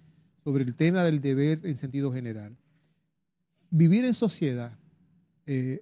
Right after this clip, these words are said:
es muy complejo, porque vivir en sociedad es tener conciencia de que hay derechos, pero hay deberes. Es más, lo voy a decir al revés, hay deberes y hay derechos. Es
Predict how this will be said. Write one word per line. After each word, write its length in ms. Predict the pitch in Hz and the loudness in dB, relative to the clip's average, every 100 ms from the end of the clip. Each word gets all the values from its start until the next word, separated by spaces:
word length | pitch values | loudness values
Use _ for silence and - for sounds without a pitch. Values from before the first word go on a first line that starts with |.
| - | -10
es 160 | 156 - | -12 -8
muy 300 | 143 143 190 | 0 4 4
complejo, 640 | 190 170 135 139 131 120 156 _ _ _ | 2 -8 -12 -10 -8 -10 -18 _ _ _
porque 280 | 143 135 151 | -8 -6 -4
vivir 260 | 139 147 180 | -2 0 0
en 80 | |
sociedad 680 | 160 185 - 180 175 156 160 - - - - _ _ - | 0 -4 -4 -4 -2 -2 -4 -12 -20 -20 -20 _ _ -2
es 160 | 156 | 0
tener 340 | - 156 180 185 | 0 2 0 -2
conciencia 840 | 170 151 180 160 131 - 135 147 - _ - | -6 -6 -4 -4 -4 -6 -8 -10 -20 _ -12
de 80 | 135 | -10
que 260 | - 147 | -4 -2
hay 280 | 151 170 185 - - - - | 0 0 -2 -10 -20 -20 0
derechos, 680 | 160 196 180 - 175 - - - | 4 6 4 2 -6 -10 -14 -12
pero 180 | 127 | -8
hay 80 | 127 | -8
deberes. 760 | 117 110 107 113 - - - _ _ _ _ _ - | -8 -12 -14 -14 -14 -14 -18 _ _ _ _ _ -16
Es 120 | - | -6
más, 360 | 139 175 - - | -2 -2 -2 -10
lo 100 | 131 | -10
voy 120 | 117 | -4
a 60 | 139 | -2
decir 260 | 143 139 139 | -2 -2 -6
al 80 | |
revés, 260 | 131 127 147 _ _ | -6 -10 -12 _ _
hay 220 | 123 139 | -4 2
deberes 680 | 147 147 156 131 110 - - - _ _ _ _ _ - | 2 4 4 2 0 -8 -14 -20 _ _ _ _ _ -4
y 80 | |
hay 100 | 135 135 | -2 -2
derechos. 680 | 123 120 113 - - - _ _ _ _ _ - | -4 -8 -10 -20 -20 -20 _ _ _ _ _ -20
Es 60 | - | -16